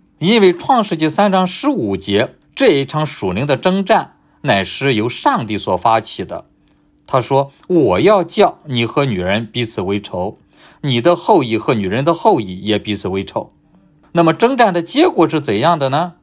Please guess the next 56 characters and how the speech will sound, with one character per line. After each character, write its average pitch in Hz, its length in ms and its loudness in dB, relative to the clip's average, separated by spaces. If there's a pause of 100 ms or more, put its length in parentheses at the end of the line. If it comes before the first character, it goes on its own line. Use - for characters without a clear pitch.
(140)
女 123 180 0
人 127 160 0
的 185 100 4
后 202 320 2
裔 110 260 -6
要 117 120 0
伤 180 340 -2
你 180 80 -2
的 147 140 -2
头， 113 480 -2 (180)
这 131 80 -6
是 120 140 -4
致 202 240 -4
命 151 160 -2
的 98 80 -6
伤 98 260 -4
害。 107 280 -2 (460)
而 107 180 2
魔 135 180 2
鬼 135 160 -2
撒 180 260 0
旦 196 220 2
呢？ 113 240 -4 (320)
神 120 260 -2
说 135 300 0 (180)
：“你 120 200 -4
却 135 180 0
要 113 140 4
伤 139 240 0
他 143 100 0
的 147 80 0
脚 104 260 0
跟。” 135 280 -2 (280)
表 85 300 0
明 117 320 -2
魔 143 180 2
鬼 131 160 0
撒 180 240 2
旦 180 260 0 (120)
在 120 200 0
基 175 320 -6
督 202 120 0
的 196 100 4
教 196 300 2
会 165 160 0
内 160 140 0
的 127 120 -2
搅 110 320 2
扰 170 320 0 (200)
也 117 240 2
是 135 300 -4
略 151 280 2
有 101 160 -2
成 98 260 -8
效 120 300 0
的， 82 160 -12